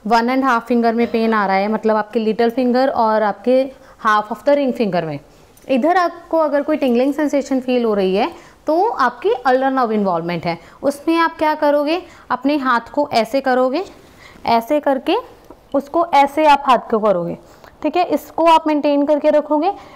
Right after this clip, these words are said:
इससे आपकी अल्नर नर्व स्ट्रेच होगी। और लास्ट वन है आपके रेडियल नर्व।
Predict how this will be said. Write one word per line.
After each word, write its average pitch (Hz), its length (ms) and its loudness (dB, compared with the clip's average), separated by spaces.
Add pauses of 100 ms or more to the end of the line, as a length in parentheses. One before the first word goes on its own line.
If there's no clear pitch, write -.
(120)
इससे 294 320 0
आपकी 302 280 4
अल्नर 247 440 4
नर्व 208 160 2
स्ट्रेच 180 380 -4
होगी। 156 240 -2 (640)
और 262 320 0 (300)
लास्ट 220 420 2
वन 277 180 0
है 285 120 0
आपके 285 280 -2
रेडियल 208 400 0
नर्व। 262 180 0